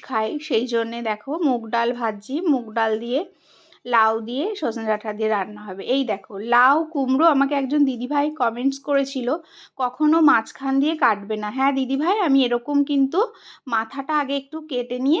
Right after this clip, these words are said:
তারপরে কাটি। তো আপনি হয়তো সেই দিন দেখেননি, সেই জন্যে। তো আমাকে ছোট বোন হিসাবে আমার ভুলটা ধরিয়ে দিয়েছেন, আমি এরকম ভুল করি না। তো সবার উদ্দেশ্যেই বলছি, লাউ বা কুমড়ো কখনো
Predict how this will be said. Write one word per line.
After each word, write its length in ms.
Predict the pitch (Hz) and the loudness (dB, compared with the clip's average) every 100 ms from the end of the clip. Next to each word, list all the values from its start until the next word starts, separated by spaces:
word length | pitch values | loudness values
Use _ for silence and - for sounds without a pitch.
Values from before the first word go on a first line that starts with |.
| - | 0
তারপরে 480 | 240 208 208 226 294 | -4 -4 -4 -6 -6
কাটি। 420 | 370 185 196 - - _ _ _ _ | -2 -2 -2 -10 -18 _ _ _ _
তো 40 | 285 | -4
আপনি 260 | 240 247 285 | -4 -2 0
হয়তো 240 | 294 269 | 0 -2
সেই 240 | 294 294 262 | -4 -4 -4
দিন 160 | 269 277 | 0 0
দেখেননি, 640 | 220 196 - 285 269 247 311 - | 0 -2 -2 0 0 2 -2 -2
সেই 240 | - 254 | -4 -2
জন্যে। 300 | 233 240 254 403 | 0 0 0 -2
তো 140 | 370 285 | -2 -4
আমাকে 380 | 233 233 240 285 285 | -2 -4 -6 -6 -8
ছোট 180 | 269 254 | -6 -6
বোন 240 | 254 254 247 | -2 0 0
হিসাবে 360 | 262 277 262 269 | 0 0 2 2
আমার 200 | 254 254 | 0 -2
ভুলটা 340 | 247 247 254 262 | -2 -2 -2 -2
ধরিয়ে 380 | 262 226 233 247 | -2 -2 -2 -4
দিয়েছেন, 360 | 262 262 269 330 | -4 -2 -2 -2
আমি 180 | 269 262 | 0 -2
এরকম 240 | 269 294 302 | -2 0 0
ভুল 140 | 330 | 0
করি 260 | 311 311 302 | -2 2 4
না। 140 | 269 302 - - - _ | 4 2 -6 -20 -20 _
তো 80 | 196 | -8
সবার 340 | - 240 262 294 | -2 0 2 0
উদ্দেশ্যেই 540 | 254 285 302 - 311 | -2 -4 -4 -4 -2
বলছি, 300 | 269 269 302 | 0 -2 -2
লাউ 280 | 277 240 220 240 | 0 2 2 2
বা 140 | 277 | -2
কুমড়ো 400 | 277 277 254 285 | -4 -8 -4 -4
কখনো 420 | 311 254 - 262 | -4 -6 -4 0